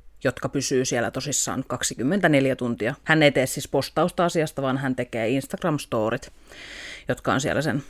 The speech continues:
tietyn ajan. Koko tän puolentoista minuutin ajan, mitä hän puhuu sinne, niin hän hieroo hänen naamaa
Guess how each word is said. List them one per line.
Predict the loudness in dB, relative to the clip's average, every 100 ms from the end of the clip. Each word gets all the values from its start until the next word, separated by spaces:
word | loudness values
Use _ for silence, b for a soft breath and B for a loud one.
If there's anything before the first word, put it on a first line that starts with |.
| -10
tietyn | -6 -4 -4
ajan. | -6 -8 -10 4
Koko | 6 8 8
tän | 8 6 2 2
puolentoista | 8 10 10 6 6 4
minuutin | 4 4 2 4
ajan, | 4 6 4 0
mitä | 2 2
hän | 2 0
puhuu | 0 2 2
sinne, | 2 0
niin | 0 0
hän | -2
hieroo | 2 6 6 6
hänen | 2 2 4
naamaa | 4 4 4 2 0